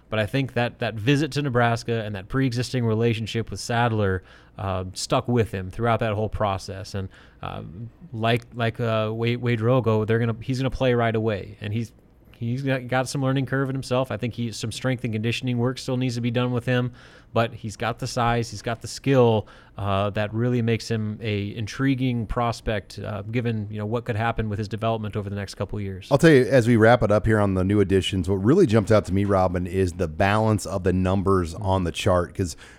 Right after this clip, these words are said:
Speaker 2: when you add nine players, it's not really easy to kinda have a balanced checkbook of all your numbers there, but they have three freshmen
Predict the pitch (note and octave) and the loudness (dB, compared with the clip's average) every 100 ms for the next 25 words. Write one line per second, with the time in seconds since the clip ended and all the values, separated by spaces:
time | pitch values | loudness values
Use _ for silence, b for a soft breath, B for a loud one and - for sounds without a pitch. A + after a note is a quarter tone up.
0 | - A2 B2+ G3 - A2 A#2 A#2 G2 F#2+ | -2 2 4 4 2 2 4 2 0 -4
1 | F#2+ A2 B2 A2+ - G2 A#2+ F#2 D#2+ D#2+ | -2 0 0 0 -2 0 2 2 -2 -2
2 | A2 - C#3 E3+ A2+ C3+ A2+ F2+ F#2+ B2 | -4 0 0 0 4 6 6 2 0 0
3 | G#2 F2+ - A2 G2 F2+ D#2+ G2 G#2+ G2 | 0 -2 0 2 2 2 2 2 2 0
4 | - - A2+ - G2+ F2+ F2+ F#2+ F#2 E2+ | -4 -2 -2 0 -2 0 2 4 2 0
5 | F#2 C3 G#2+ D#2+ E2+ E2 F2+ D#2 G#2 D3 | 0 2 0 -2 -2 0 0 0 2 2
6 | A2+ F#2 - G2+ | 4 2 0 -8